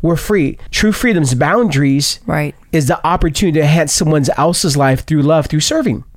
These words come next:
Speaker 2: Yeah, I mean, I know that you've said this a lot in different teachings, is that, you know, a, a river's only as powerful as its banks.
Speaker 1: Yep.
Speaker 2: And if, if we're picturing a freedom that is so raging and so wild and so all over the place
Speaker 1: Ooh,
Speaker 2: and so
Speaker 1: come on.
Speaker 2: chaotic and,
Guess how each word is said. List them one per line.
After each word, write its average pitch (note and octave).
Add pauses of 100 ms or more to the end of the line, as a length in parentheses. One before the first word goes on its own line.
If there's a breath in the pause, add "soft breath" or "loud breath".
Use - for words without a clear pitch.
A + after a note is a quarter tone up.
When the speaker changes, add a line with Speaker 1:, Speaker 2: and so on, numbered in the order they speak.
(100)
Speaker 2:
Yeah, G#3+
I F3+
mean, G3
I F#3+
know G#3
that F#3+ (140)
you've F3+
said F3+
this D#3+
a D#3+
lot D#3
in E3
different D#3
teachings, D#3
is D3+
that, D#3 (100)
you G3
know, F3+
a, E3 (160)
a F#3
river's A3+
only F3+
as D#3
powerful D#3+
as D#3
its C#3
banks. -
Speaker 1:
Yep. C3+ (300)
Speaker 2:
And F#3+
if, -
if G3
we're B3
picturing G3+
a -
freedom F3
that F3+
is E3+
so A#3+
raging F3+
and E3
so G3
wild E3
and E3
so G3
all F3
over F3
the E3
place G#3
Speaker 1:
Ooh, F3
Speaker 2:
and F3
so G3
Speaker 1:
come -
on. -
Speaker 2:
chaotic F3
and, E3